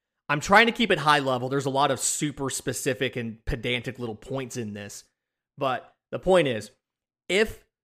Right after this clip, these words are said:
the Senate Judiciary Committee decides that they want the antitrust exemption repealed, Major League Baseball has the options to either, A, take steps on their own to improve the lives of minor leaguers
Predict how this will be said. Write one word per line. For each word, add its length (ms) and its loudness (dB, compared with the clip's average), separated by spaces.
the 60 -4
Senate 220 4
Judiciary 460 2
Committee 520 -4
decides 560 2
that 200 -10
they 160 6
want 280 2
the 160 -6
antitrust 520 0
exemption 380 -6
repealed, 500 -8
Major 280 6
League 180 4
Baseball 360 4
has 180 4
the 120 -2
options 480 -2
to 200 -4
either, 560 0
A, 460 4
take 260 0
steps 320 0
on 180 0
their 200 0
own 320 4
to 160 -2
improve 380 -4
the 80 0
lives 320 0
of 80 -8
minor 240 -4
leaguers 520 -2